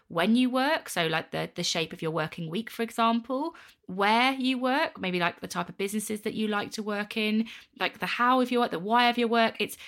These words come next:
getting a list of things that feel personal and specific to you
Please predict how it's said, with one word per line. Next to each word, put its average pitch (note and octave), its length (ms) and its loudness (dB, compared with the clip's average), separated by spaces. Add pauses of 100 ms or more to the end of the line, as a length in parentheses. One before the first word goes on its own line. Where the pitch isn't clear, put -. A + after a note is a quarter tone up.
(120)
getting D4 280 0
a D4 60 4
list A#3+ 280 0
of A#3 120 -4
things E3 360 -2
that - 180 -8
feel F3 360 0 (160)
personal A3+ 640 2
and F#3 160 -2
specific - 760 -8
to F3 100 -8
you D3+ 380 -4